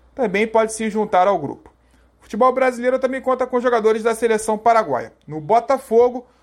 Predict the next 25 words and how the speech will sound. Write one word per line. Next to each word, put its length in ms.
o 100
elenco 300
voltou 300
a 60
treinar 380
nesta 420
semana. 600
Porém, 380
Gatito 420
Fernandes 540
não 180
se 160
reapresentou. 840
O 60
goleiro 280
está 220
no 80
Paraguai 680
e 60
ainda 220
não 260
conseguiu 460
retornar 460
ao 60
Brasil. 440